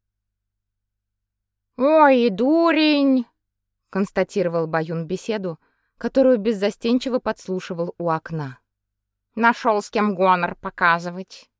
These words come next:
Самое забавное, что он, по-моему, пытался поблагодарить, спасибо сказать». «Очень я ему благодарна за такое спасибо», процедила разъяренная Катерина. «Начинаю понимать, почему женщины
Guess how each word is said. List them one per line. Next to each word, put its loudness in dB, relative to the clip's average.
Самое 2
забавное, 2
что -2
он, 2
по-моему, 2
пытался -2
поблагодарить, -2
спасибо -4
сказать». -10
«Очень 2
я 2
ему 2
благодарна 0
за -8
такое -2
спасибо», -8
процедила -2
разъяренная -2
Катерина. -8
«Начинаю -2
понимать, -2
почему -4
женщины -4